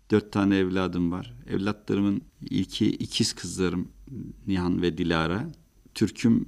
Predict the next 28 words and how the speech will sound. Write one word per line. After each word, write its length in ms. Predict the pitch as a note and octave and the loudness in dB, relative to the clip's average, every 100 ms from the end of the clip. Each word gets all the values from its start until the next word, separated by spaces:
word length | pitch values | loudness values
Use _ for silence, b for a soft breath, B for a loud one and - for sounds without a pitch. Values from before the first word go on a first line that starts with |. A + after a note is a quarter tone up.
| - | -6
ve 220 | A#2+ G2 | -2 2
Mehmet 520 | G2+ G2 G2 F#2+ - | 4 4 4 2 0
var. 120 | G#2 - | -6 -4
Türküm 380 | - - B2+ A#2+ | -2 0 2 4
en 140 | A#2 | 4
küçük 280 | - - - | 2 -6 -12
kızım. 260 | - A#2+ C#3+ C#3 | -12 -10 -12 -12
İsmi 280 | - - G2 | -8 -4 -4
Türküm. 500 | - G2 - F#2 G#2+ - _ _ - G#2+ | 0 -2 0 -2 -2 -12 _ _ -6 0
Ben 120 | G2+ | 2
hep 140 | G2+ | 2
onu 140 | G2+ F#2+ | 2 0
söylemiştim. 800 | - F2 F2 - - - - | 2 2 2 -2 -2 -2 -2
Ee, 840 | - F#2+ G2 G2 F#2+ - - - - - - - - | -2 0 0 2 0 0 -2 -4 -8 -14 -20 -14 -4
bu 100 | F#2+ | 0
bizim 200 | F#2 G2+ | 4 4
ihtiyarlık 540 | F#2+ - F2+ F2+ - | 4 4 4 4 0
türkümüz 440 | - - - F2 E2+ | -8 -16 -4 -2 -2
olsun. 260 | E2 - | -4 0
En 100 | F#2+ | 2
küçük 260 | F#2 - - | 2 -4 -12
kızım 300 | - - E2 | -8 -4 -4
o. 80 | - - _ B B B B B - | -4 -10 _ B B B B B -4
Türküm 340 | G#2 - A#2 | -2 4 4
ve 100 | A2 | 6
Mehmet 320 | A2+ A#2 B2 | 6 4 2
Üsküp 400 | A#2+ - G#2 - | -2 -4 -8 -2
doğumlu. 320 | F2 D#2+ E2+ | -2 -2 -4